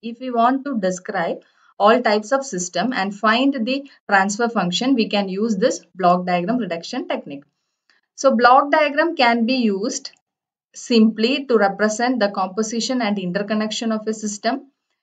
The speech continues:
It can be used together with the transfer functions to represent the cause and end relationships to, throughout the system. And transfer function, that is defined as the relationship between input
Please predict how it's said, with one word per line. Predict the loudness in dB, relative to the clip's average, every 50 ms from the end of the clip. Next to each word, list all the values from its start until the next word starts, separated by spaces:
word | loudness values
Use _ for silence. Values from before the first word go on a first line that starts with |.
| _ _ -20
It | -14 -4 2
can | 4 4 4 4
be | 4 2 0
used | 0 0 0 0 -2 -2
together | -4 -2 0 2 2 2 2 2 0
with | 0 0 -2
the | -2
transfer | 0 2 0 2 2 0 -2 -4 -4 -4
functions | -2 0 0 0 0 0 -2 -2 -4 -6 -10 _ _ _ _ -4
to | 0 2
represent | 2 2 0 0 -2 -2 -2 -2 -2 -2 -2
the | -2 -4 -6 _
cause | -2 0 2 4 2 2 0 -2 0
and | 0 2 2 2 0 -2
end | -6 -4 -2 -2 -2 -2
relationships | -2 -6 -4 -2 -2 -2 -2 -2 -2 -2 -2 -2 -2 -4 -4 -6 -12
to, | -16 -18 -20 _ _ -2
throughout | -2 2 2 4 2 2 0 -2
the | -2
system. | -2 -2 -4 -4 -4 -10 -12 -12 -12 _ _ _ _ _ _ _ _ _ _ -2
And | 0 0 2
transfer | 4 4 4 4 2 0 -2 -2 0
function, | 0 0 0 0 -2 -2 0 2
that | 2 0 0 0
is | -2 -2
defined | 0 0 -2 0 0 0 4 4
as | 2 2 2
the | 0 -2
relationship | -2 -2 -4 -2 -2 -2 -2 -2 -2 -2 -2 -4 -4
between | -4 -6 -6 -6 -6 -6 -6 -6 -4
input | -6 -4 -4 -6 -6 -4 -4 -4 -4 -4